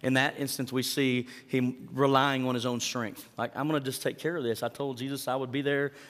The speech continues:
and I would die with him, and here we go." And we see in that moment his,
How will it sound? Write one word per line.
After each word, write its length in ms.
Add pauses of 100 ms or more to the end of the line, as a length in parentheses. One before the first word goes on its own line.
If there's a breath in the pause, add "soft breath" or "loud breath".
and 100
I 40
would 180
die 160
with 160
him, 320
and 80 (240 loud breath)
here 240
we 100
go." 240 (1200 soft breath)
And 220
we 80
see 320
in 100
that 240
moment 480
his, 460